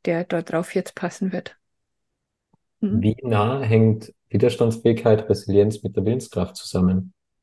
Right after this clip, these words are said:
Speaker 1: Na ja, also ich glaub,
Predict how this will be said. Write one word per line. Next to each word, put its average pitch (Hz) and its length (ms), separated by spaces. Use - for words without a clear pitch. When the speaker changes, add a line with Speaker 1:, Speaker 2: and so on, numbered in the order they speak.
Speaker 1:
Na 254 200
ja, 180 440
also 196 340
ich - 220
glaub, 185 400